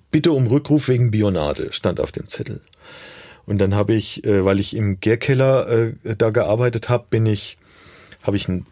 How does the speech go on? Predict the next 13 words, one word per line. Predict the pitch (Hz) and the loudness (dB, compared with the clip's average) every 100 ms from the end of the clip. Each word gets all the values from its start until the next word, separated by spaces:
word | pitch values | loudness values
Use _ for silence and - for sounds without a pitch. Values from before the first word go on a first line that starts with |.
| _ - | _ -4
hab | 107 | 0
ich | 107 | 0
auf | 101 | 0
den | 107 98 98 _ - | -2 -2 -6 _ -4
Post-it | 127 135 - 131 | 0 0 -2 -2
geschrieben, | - - 123 131 131 - - - - _ _ _ | -2 0 2 0 -2 -8 -20 -20 -20 _ _ _
„Wer | 101 113 131 | 0 2 4
ist | 143 - | 2 0
Budnikowski?“ | 123 113 107 113 - 95 | -2 -2 0 0 0 -4
Fragezeichen. | - - 98 98 - 113 143 226 214 - | -4 0 0 0 0 0 0 -4 -6 -2
Ja, | 117 | 0
und | 180 113 | 0 0
dann | 107 - | -4 -6